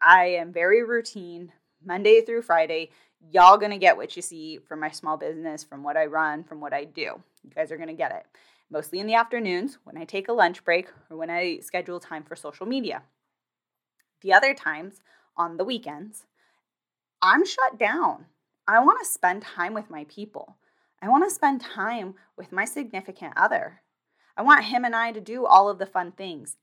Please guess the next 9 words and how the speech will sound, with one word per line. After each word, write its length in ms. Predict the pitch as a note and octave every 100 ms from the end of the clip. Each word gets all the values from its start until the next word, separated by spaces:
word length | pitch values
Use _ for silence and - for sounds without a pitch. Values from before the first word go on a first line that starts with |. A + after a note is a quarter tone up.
| -
And 140 | G#3
that 200 | B3+ A3 _ _ -
doesn't 380 | A3+ A#3+ C4 A#3
always 420 | G#3+ A#3 A3 G#3
include 580 | F#3 - B3 G#3+ F3+ F3+ _ _
being 320 | F3 G#3+ A3+
on 180 | G3 G3+
my 100 | G3
phone. 460 | G#3 A3+ G3+ -